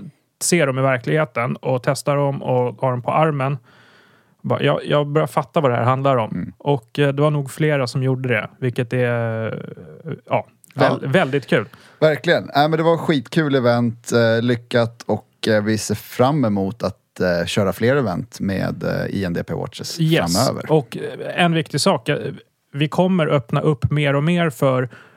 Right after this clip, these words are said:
Speaker 1: våra lyssnare och läsna-, läsare att dyka upp, eh, under lite, eh, ja,
Speaker 2: Ordnade former.
Speaker 1: under, under ordnade former på såna här events. Eh, för tidigare har vi hållit det väldigt, eh, väldigt diskret och som sagt invite only.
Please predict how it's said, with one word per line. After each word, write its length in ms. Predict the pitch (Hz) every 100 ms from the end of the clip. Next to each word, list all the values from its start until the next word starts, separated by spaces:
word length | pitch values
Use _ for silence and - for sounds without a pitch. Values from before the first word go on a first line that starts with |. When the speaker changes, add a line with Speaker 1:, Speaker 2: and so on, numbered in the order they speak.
| _
Speaker 1:
våra 260 | 147 139 135
lyssnare 580 | 143 - 147 139 135
och 140 | - 139
läsna-, 380 | 143 131 - 151
läsare 520 | 147 147 131 170 135 175 -
att 120 | 120
dyka 320 | 135 135 120
upp, 280 | 147 170 - - -
eh, 280 | 127 127 120 127
under 180 | 127 127
lite, 320 | 127 120 131
eh, 720 | 120 120 117 117 113 117 117 120 - _
ja, 240 | 190 117 - _ _ _ _ _ _ _ _ _
Speaker 2:
Ordnade 440 | - 110 98 98 95
former. 320 | 98 92 180
Speaker 1:
under, 220 | 185 180 196
under 220 | 185 185
ordnade 380 | 170 151 151 151
former 300 | 170 151 180
på 140 | -
såna 220 | - 143
här 120 | 139
events. 500 | 147 170 - - -
Eh, 440 | - 147 147 135 131
för 120 | 147
tidigare 380 | - 160 160 165
har 160 | 151
vi 100 | 156
hållit 280 | 143 139 127
det 100 | 127
väldigt, 540 | 127 131 127 123 - 131
eh, 60 |
väldigt 520 | 117 117 123 120 117
diskret 480 | - - 165 160 -
och 140 | 131 117
som 120 | 120
sagt 260 | 127 117
invite 380 | 127 120 117 117
only. 300 | 165 170 170